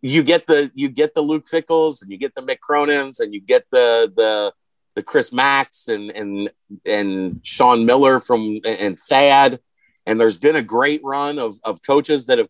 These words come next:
come in here and won in this town. And people, it makes people think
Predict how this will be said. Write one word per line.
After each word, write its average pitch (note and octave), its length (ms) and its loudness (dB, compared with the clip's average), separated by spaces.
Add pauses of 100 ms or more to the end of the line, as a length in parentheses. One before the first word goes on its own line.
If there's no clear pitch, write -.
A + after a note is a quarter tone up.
come C3 140 -10
in C#3+ 140 -14
here D3+ 320 0 (300)
and G2+ 240 -6
won C3 340 4
in D#3 120 4
this D#3+ 180 2
town. E3 440 2 (880)
And G#2+ 220 -8
people, C#3+ 460 0 (140)
it A2+ 160 4
makes A#2 400 -2
people D3+ 320 0
think G#2+ 460 -2